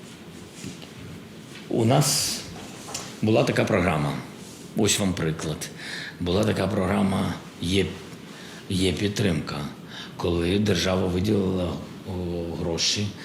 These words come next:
ми виділили кошти на, наприклад, на придбання, ви пам'ятаєте, там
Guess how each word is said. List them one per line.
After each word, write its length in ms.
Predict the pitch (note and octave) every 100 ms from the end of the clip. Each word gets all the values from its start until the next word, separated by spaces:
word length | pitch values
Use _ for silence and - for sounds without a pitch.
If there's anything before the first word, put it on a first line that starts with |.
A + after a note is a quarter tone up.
| - - - E2
ми 60 |
виділили 380 | D#2+ F2+ F2+ F2
кошти 600 | F2 G2 - G#2+ G2+ G#2+ A2+ - - - - - - - - A2
на, 300 | G2 D#2 - - - - -
наприклад, 520 | E2+ E2+ E2+ C#3+ C#3+ -
на 160 | G#2 C3
придбання, 500 | F#2+ D#2+ E2 D#2+ G2+
ви 240 | F#2 E2
пам'ятаєте, 420 | E2 E2 G2+ E2+
там 120 | -